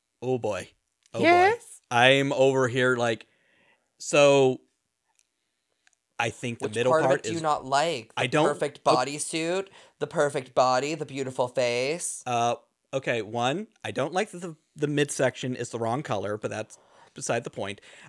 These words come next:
Speaker 1: I think this wig is so The Nanny. It's Fran Drescher circa nineteen ninety-eight,
Speaker 3: <laughs>
Speaker 1: and it is such a bump it. Uh, it, it, like, I cannot,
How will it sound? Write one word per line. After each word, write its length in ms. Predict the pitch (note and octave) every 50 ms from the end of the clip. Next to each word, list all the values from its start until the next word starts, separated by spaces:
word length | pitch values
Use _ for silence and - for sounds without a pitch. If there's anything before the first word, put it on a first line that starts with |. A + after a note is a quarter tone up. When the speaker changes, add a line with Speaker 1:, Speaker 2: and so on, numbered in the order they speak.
| _ -
Speaker 1:
I 100 | C#3 D#3
think 220 | - - B3+ C4
this 160 | B3+ A3+ E3+ C3+
wig 600 | B2 A#2 A#2 B2+ C#3+ D3 C#3 B2 A2+ G#2 G2 - _ _ _ _ _ _ _ -
is 320 | C#3+ C#3 C3 A#2+ A2+ A#2+ - _ _ _ _ _ _ _ _
so 760 | - - - - - - E3+ D#3 D#3+ F3 F#3+ G3+ A3 A3 G#3 -
The 180 | C3+ B2 D3
Nanny. 600 | C#3 B2+ B2+ B2+ B2+ C3 C3 B2 A#2 A2+ G2+ - -
It's 180 | - C3 B2+ -
Fran 380 | - - - E3 F#3+ G#3 A3
Drescher 360 | G3 D#3 D#3 D3 C#3+ - D#3 C3
circa 260 | - D3 B2+ - A#2+
nineteen 580 | A2+ A#2 B2 C#3 E3 - - - E3 D#3+ D3+
ninety-eight, 920 | D3+ C#3+ C#3 C3 C3 C3 A#2+ A2+ - - - - B2+ A#2 G#2+ G#2 - - - - - -
Speaker 3:
<laughs> 180 | - - - _
Speaker 1:
and 240 | - C#3 C3+ C3+ C#3 -
it 120 | D#3+ E3
is 140 | F#3+ F#3 -
such 340 | - - - G3+ G#3 A#3 -
a 200 | A3 D#3 C3 - _ _ _ _ -
bump 260 | - D3 D3 C#3 -
it. 340 | B2 G2+ - _ - - - _ - - - _
Uh, 200 | - - B2+ C3 - -
it, 180 | D#3 D#3+ -
it, 200 | E3 E3 C#3+ D#3+
like, 360 | D#3+ D#3+ D3 D3 D3 C#3+ - - -
I 260 | D3+ E3 F#3 G3+ G#3
cannot, 640 | G3+ - - - C#3+ C3+ C3+ B2+ A2+ A2 G#2+ -